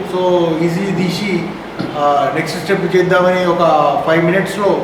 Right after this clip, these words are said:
ఆ, ప్రక్రియలో చేస్తున్నారు. డాక్టర్ గారు కూడా ఇన్ఫార్మ్ చేశారు, వారు ఫస్ట్ ఫ్లోర్‌లో ఇంకో పేషెంట్ని ఎగ్జామిన్ చేస్తున్నారు, వారు కిందికి వస్తున్నారు, ఈసీజీ తీయమని చెప్పారు.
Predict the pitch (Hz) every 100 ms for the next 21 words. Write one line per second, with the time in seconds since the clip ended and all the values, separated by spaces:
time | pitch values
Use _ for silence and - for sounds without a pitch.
0 | - - - - 151 143 143 151 170 175
1 | 180 185 165 - - 156 180 170 202 190
2 | 190 175 170 175 185 180 175 170 175 165
3 | 160 175 170 165 165 156 - 185 180 180
4 | 165 175 - - 151 170 170 165 175 175
5 | 170 147 147 165 165 156 147 147 151 180
6 | - - - - 151 165 165 175 190 180
7 | 220 208 214 208 208 - - - - -
8 | - - - - - - - - 175 180
9 | 214 214 220 208 202 196 190 202 196 226
10 | - -